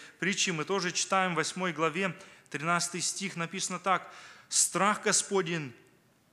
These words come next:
ненавидеть зло». Страх Господень ненавидит зло.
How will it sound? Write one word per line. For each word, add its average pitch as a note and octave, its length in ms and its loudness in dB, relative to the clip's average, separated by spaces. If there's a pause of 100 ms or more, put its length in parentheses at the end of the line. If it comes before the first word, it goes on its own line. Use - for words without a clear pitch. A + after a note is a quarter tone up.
(260)
ненавидеть D3 720 -2 (360)
зло». A#2+ 600 -6 (920)
Страх F3+ 460 0
Господень D#3 680 -2
ненавидит C3+ 680 -6 (220)
зло. A2+ 540 -8